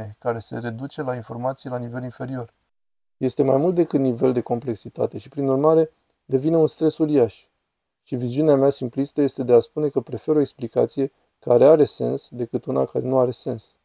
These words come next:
Brandon Maguire. S-ar putea ca unii oameni în secțiunea de comentarii la acest moment să spună: "Dumnezeul golurilor." Voi sugera astăzi că este la fel de problematic să desfășurăm un fel de evoluție a golurilor sau un Darwin al golurilor,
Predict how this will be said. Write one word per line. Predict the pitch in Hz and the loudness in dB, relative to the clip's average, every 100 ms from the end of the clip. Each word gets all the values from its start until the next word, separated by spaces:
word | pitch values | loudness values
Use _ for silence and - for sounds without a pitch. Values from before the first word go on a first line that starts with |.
| _ _ _ _ _ _ _ _ _ | _ _ _ _ _ _ _ _ _
Brandon | 123 131 135 131 127 | 4 4 4 0 0
Maguire. | 120 117 120 113 - _ _ _ _ | -2 4 4 4 -2 _ _ _ _
S-ar | - 131 | 0 0
putea | - 175 | 2 0
ca | 185 165 | 4 6
unii | 160 165 | 6 4
oameni | 131 127 139 | 4 4 2
în | 135 | -2
secțiunea | - 117 147 139 | -4 -6 -2 -2
de | |
comentarii | 131 123 120 - 123 123 | -2 -4 -6 0 0 4
la | 123 | 2
acest | 117 131 | 2 -2
moment | 127 123 127 139 | -6 -4 -6 -8
să | 120 | -12
spună: | - 143 139 135 _ _ _ | -8 -2 -2 -2 _ _ _
"Dumnezeul | - 127 127 120 143 139 | -8 -2 0 2 4 4
golurilor." | 131 127 127 110 110 143 - _ _ _ _ _ _ _ _ _ | 2 2 2 2 -4 -10 -18 _ _ _ _ _ _ _ _ _
Voi | - 135 | 0 0
sugera | - 127 147 180 | 0 4 8 10
astăzi | 160 160 - 165 156 - _ _ _ _ _ | 8 6 0 -4 -4 -16 _ _ _ _ _
că | 135 | 2
este | 131 143 | 2 6
la | 131 | 6
fel | - 185 | 4 0
de | 170 | 0
problematic | 151 131 131 127 143 160 | 0 2 2 2 0 -2
să | - | -8
desfășurăm | 120 117 123 110 131 139 | -8 -8 -6 -2 0 0
un | 123 | 0
fel | - 135 | 0 2
de | 127 | 2
evoluție | 120 123 139 - 123 | 2 0 -2 0 0
a | |
golurilor | 117 127 120 123 139 151 | 0 0 0 0 2 2
sau | 143 131 | 2 -2
un | 117 | -2
Darwin | 120 135 131 127 | 4 4 4 0
al | 120 | -4
golurilor, | 117 120 120 135 151 | -2 0 0 0 0